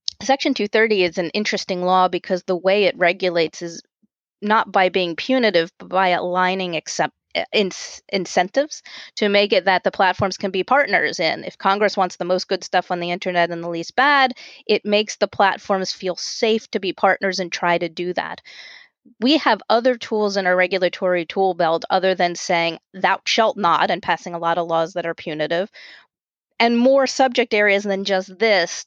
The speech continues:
to look at to try to nudge behavior, even if we did think we need to use a, a more punitive tool to get it.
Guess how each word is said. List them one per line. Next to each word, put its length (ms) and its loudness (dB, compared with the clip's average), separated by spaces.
to 100 -4
look 260 -2
at 320 0
to 80 -8
try 260 2
to 120 2
nudge 340 0
behavior, 480 0
even 300 -2
if 80 -12
we 100 -6
did 180 -2
think 200 -6
we 80 -8
need 160 -10
to 120 -12
use 220 -8
a, 60 -14
a 100 -4
more 160 -2
punitive 480 -6
tool 280 -6
to 120 -8
get 240 0
it. 140 -2